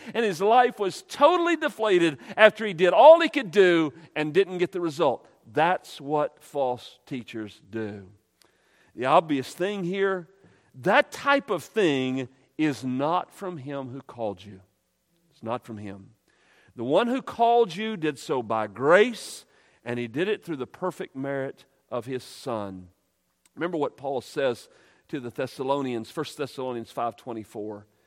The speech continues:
"He who calls you is faithful." He's faithful. And what does it say? "He will surely do it." Trust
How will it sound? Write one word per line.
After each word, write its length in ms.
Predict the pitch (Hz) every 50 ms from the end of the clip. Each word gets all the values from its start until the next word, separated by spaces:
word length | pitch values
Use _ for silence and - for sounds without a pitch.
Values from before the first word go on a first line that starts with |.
| _ _ _ _ _ _ _ _ _ _ _ _
"He 360 | _ _ 190 214 233 262 277
who 200 | 233 220 254 233
calls 540 | - - - 175 165 151 135 120 107 - 110
you 320 | 110 110 107 104 104 104 104 107 _ _ _ _ _ _ _ _ _ _ _ _ _
is 220 | 135 123 - - -
faithful." 720 | - - - 139 127 113 98 - - - - - - - _ _ _ _ _ _ _ _ _ _ _ _ _ _ _ _ _ _ _ _ _
He's 220 | _ _ - - -
faithful. 600 | _ 151 135 120 104 - - - 92 - _ _ _ _ _ _ _ _ _ _ _ _ _ _ _ _ _
And 80 | - 180
what 80 | 208 240
does 260 | 262 240 208 - -
it 100 | 190 170
say? 440 | - - 135 117 104 98 95 101 _ _ _ _ _ _ _ _ _ _ _
"He 600 | _ - - 247 226 165 135 117 101 98 98 101 _ _ _ _ _ _ _ _ _
will 160 | 104 - 113
surely 680 | 107 - - - - 156 151 143 135 131 127 123 117 107 _ _ _ _ _ _ _ _ _ 113 101
do 240 | 92 117 101 98 98
it." 240 | - _ _ _ _ _ _ _ _ _ _ _ _ _ _ _ _ _ _
Trust 640 | - - - - 170 160 143 131 - - - _